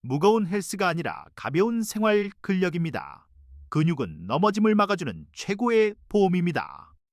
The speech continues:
의자 등받이를 잡고 한 발로 삼십 초 서기, 발 뒤꿈치, 발끝 일자, 걷기 오 미터. 눈은 정면, 배는 가볍게 힘.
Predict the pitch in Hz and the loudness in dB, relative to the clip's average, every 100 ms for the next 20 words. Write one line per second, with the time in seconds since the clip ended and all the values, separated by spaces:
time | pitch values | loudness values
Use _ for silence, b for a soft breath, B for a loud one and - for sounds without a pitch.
0 | _ - 185 214 226 208 208 196 196 190 | _ -4 -2 0 0 0 0 0 -4 -6
1 | - - - - 202 208 196 - - - | -8 -12 -14 -8 -2 -2 -2 -6 -12 -6
2 | 220 247 - 233 226 202 - 214 139 73 | -4 -4 -4 -2 -2 -2 -4 -6 -6 -14
3 | - _ _ _ - 214 233 226 226 202 | -18 _ _ _ -2 0 0 -4 -4 -4
4 | - 123 - - 214 - 240 214 196 214 | -6 -14 -8 -4 -4 -4 -6 -6 -6 -6
5 | - 110 - - 208 - 247 226 214 - | -6 -10 -12 -2 -2 -2 -4 -4 -6 -8
6 | - 196 202 - 120 53 - _ _ _ | 0 2 2 -2 -10 -10 -20 _ _ _
7 | _ - 131 190 233 220 - - 185 156 | _ -6 0 4 4 2 -2 -4 -4 -4
8 | 147 78 - _ _ - - 160 240 233 | -8 -14 -20 _ _ -14 -4 0 0 -2
9 | 214 208 202 - 190 180 - - - 101 | -2 -2 -4 0 0 0 -4 -10 -8 -8
10 | - - | -10 -20